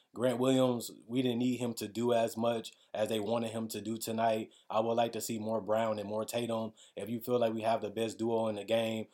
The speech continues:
why not use them more? They wasn't in foul trouble outside of Brown.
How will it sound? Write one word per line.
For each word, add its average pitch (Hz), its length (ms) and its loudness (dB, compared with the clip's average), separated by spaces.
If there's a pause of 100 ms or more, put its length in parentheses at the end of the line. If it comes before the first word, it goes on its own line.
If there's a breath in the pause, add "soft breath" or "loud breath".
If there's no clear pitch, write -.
(120)
why 110 220 4
not 113 260 2
use 110 280 -4
them 110 180 0
more? 110 460 0 (140 loud breath)
They 101 120 -4
wasn't 113 320 0
in 110 100 -2
foul 110 280 2
trouble 110 260 0
outside 107 340 0
of 92 100 -6
Brown. 110 520 2